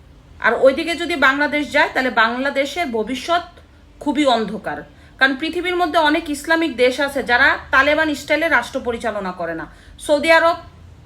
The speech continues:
সে তো পৃথিবীর অন্যতম ইসলামিক দেশ, তাদের মধ্যে তো এই তালেবান স্টাইল নাই।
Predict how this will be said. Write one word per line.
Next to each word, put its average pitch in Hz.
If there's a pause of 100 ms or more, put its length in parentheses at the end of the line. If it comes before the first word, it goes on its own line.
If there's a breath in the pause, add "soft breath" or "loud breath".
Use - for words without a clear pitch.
(460)
সে -
তো 349
পৃথিবীর 330 (100)
অন্যতম 320
ইসলামিক 269
দেশ, 185 (420 soft breath)
তাদের 285
মধ্যে 320
তো 330
এই 320
তালেবান 302
স্টাইল 320
নাই। 339